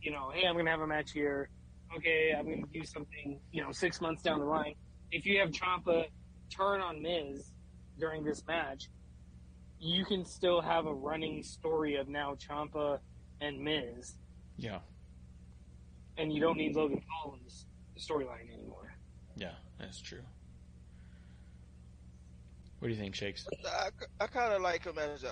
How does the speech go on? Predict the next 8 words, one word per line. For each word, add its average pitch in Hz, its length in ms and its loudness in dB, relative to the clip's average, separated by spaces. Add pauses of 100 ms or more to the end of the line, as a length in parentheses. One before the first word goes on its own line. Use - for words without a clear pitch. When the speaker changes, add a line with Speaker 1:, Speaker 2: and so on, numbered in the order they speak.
Speaker 3:
a 123 200 0
hired 131 420 0
mercenary. 120 640 -8 (640)
Speaker 2:
<laughs> - 60 -4 (2750)
Yeah. 208 380 2
Speaker 3:
Take - 60 -10
people - 160 0
out. 226 180 2